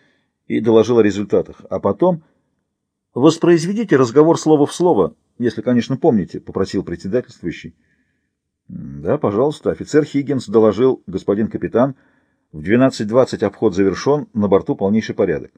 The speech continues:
«Хорошо, Хиггинс, сколько длится ваша вахта?» «Уже двенадцать часов, господин капитан».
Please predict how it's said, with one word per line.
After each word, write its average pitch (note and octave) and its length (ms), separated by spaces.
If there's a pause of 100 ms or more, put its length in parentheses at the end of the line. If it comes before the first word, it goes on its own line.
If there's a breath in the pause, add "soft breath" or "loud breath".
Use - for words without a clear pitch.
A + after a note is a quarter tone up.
(1800)
«Хорошо, E3+ 600
Хиггинс, C#3 580
сколько G#3 440
длится G3 420
ваша F#3 260
вахта?» E3+ 420 (760)
«Уже F#2 220
двенадцать A#2 400
часов, C#3 280
господин A2+ 320
капитан». F2 400